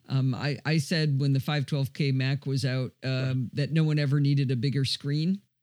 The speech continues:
Speaker 2: Right.
Speaker 1: And I also said, "Why would you ever need anything but black and white?" So, you know, you wanna
Speaker 2: <laughs>
Speaker 1: listen to me when I was that visionary futurist, you know?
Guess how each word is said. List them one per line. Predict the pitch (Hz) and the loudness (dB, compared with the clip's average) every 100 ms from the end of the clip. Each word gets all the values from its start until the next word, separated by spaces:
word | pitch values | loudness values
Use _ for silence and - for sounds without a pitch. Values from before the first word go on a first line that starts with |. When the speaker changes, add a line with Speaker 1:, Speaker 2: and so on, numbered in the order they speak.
| _ _ | _ _
Speaker 2:
Right. | 123 110 - _ _ _ _ _ | -2 -2 -6 _ _ _ _ _
Speaker 1:
And | 156 151 | -2 0
I | |
also | 151 151 156 | 0 0 -2
said, | 135 147 135 | -2 -2 0
"Why | 143 147 | 0 0
would | 147 | 0
you | 135 | 0
ever | 139 143 | 0 2
need | 147 135 | 2 2
anything | 139 139 147 | 0 0 0
but | 139 120 | -2 -2
black | 131 135 | -2 -2
and | 143 | 0
white?" | 131 139 165 - _ _ _ | 0 0 -2 -6 _ _ _
So, | - 165 - 120 - _ - | -6 -2 -2 -4 -8 _ -2
you | 185 | 0
know, | 113 - - | 0 -4 -2
you | 151 | 0
wanna | 262 220 | 2 2
Speaker 2:
<laughs> | 185 | 2
Speaker 1:
listen | 170 190 160 | 2 2 2
to | |
me | 165 156 | 2 2
when | 135 135 | 2 0
I | 135 | 0
was | 135 - | 0 0
that | 131 160 | -2 0
visionary | 143 175 156 165 139 127 | 0 2 2 2 0 0
futurist, | - - 165 - 123 95 131 - | -2 -4 -4 -4 -6 -4 -6 -4
you | 131 | -4
know? | 135 | -2